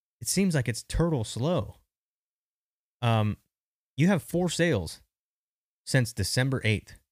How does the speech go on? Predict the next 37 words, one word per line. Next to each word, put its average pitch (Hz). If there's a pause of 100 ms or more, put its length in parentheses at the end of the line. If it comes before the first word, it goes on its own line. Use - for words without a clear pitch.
(200)
That's 117
it. 113 (2250)
Now, 127
there 180
could 180
be 165
other 131
games 113
that 95
sell 110
more. 95
I 123
get 98
that. 90 (340)
But 113
when, 131
but 113
this 156
is 175
the 139
game 131
that's 117
graded 110
the 98
most. 139 (460)
There 135
are 131
two 143
hundred 151
twenty-six 120
copies 139
out 101
there, 104
and 104
you 117
only 139
have 120